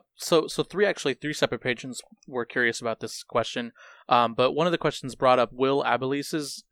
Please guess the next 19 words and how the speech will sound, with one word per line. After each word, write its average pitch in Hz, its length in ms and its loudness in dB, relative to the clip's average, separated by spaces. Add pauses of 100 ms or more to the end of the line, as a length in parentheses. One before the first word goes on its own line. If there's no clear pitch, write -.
L 131 200 6
V 120 180 -2
O 131 100 4
list 190 320 -4
for 131 100 -6
this 117 220 -6
year, 131 220 2 (360)
um, 120 440 6
and, 131 320 0
and 123 200 -2
kinda 139 200 0
cited 123 280 2
it 127 160 0
as 120 160 2
a 117 240 2
non-castling 156 1160 -2 (240)
mobile 131 380 2
tau 165 260 4
list. 185 340 -6